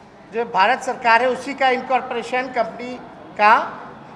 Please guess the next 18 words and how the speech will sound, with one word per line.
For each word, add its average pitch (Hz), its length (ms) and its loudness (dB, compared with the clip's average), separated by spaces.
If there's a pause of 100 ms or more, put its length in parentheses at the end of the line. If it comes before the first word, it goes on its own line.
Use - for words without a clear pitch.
(220)
certificate 320 680 2
है। 185 320 -4 (180)
आप 240 180 6
screen 294 360 -4
पे 294 160 -2
भी 269 120 -6
देख 247 200 0
सकते 262 280 -2
हैं 220 160 -2
डिटेल। 202 500 -4 (960)
ये 202 420 0 (1120)
इसमें 233 400 2
डेट 294 300 4
देखिए, 311 300 -2
ये 302 60 8
कंपनी 302 520 -2
कब 320 280 4
बनी, 339 360 4